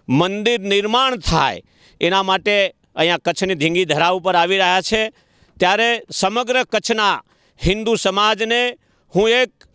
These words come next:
ભારત માતાના સંતાન તરીકે, એક ડૉક્ટર પ્રવીણભાઈ તોગડિયાજીના એક, અ, સાથી કાર્યકર્તા તરીકે હું આહ્વાન કરું છું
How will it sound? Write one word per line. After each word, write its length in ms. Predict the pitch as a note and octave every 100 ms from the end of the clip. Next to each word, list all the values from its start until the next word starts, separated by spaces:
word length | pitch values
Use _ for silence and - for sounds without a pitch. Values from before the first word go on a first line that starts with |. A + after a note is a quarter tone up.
| _ _ _ _ _ _ _ _ _ _ _ _ -
ભારત 480 | A2+ C3+ G3+ A#3+ A#3
માતાના 360 | G#3+ A3+ A3
સંતાન 480 | G#3 F#3+ G3 A3 A3+
તરીકે, 580 | A3 A3+ G3+ A#3+ A#3+ A#3+ _ _ _ _ -
એક 240 | F#3 - A3 A3+ - _ _ _ _ _ C#3
ડૉક્ટર 380 | F#3 F3 G#3+
પ્રવીણભાઈ 540 | F3 F#3+ G#3 A3 G3+ A3
તોગડિયાજીના 1000 | - G3 G3+ G#3+ G#3+ F#3+ A3 A#3 A#3+ - _ _ _ _ _ _
એક, 360 | - A#3 - - _ _ _ _ -
અ, 100 | B2+ B2+ B2+ B2 A#2+ G#2 - _ - -
સાથી 500 | - F#3 G3+ - B3+
કાર્યકર્તા 580 | - G#3 B3 C4 G3+ G#3+
તરીકે 500 | E3 D3+ A2 G2+ D2+ _ - _ - -
હું 400 | F3+ A3 A#3 G#3+ _ _ _ - _ _ _ D#3
આહ્વાન 460 | F3 F3 A3+ A#3+
કરું 260 | G#3+ A3 G3
છું 300 | - C3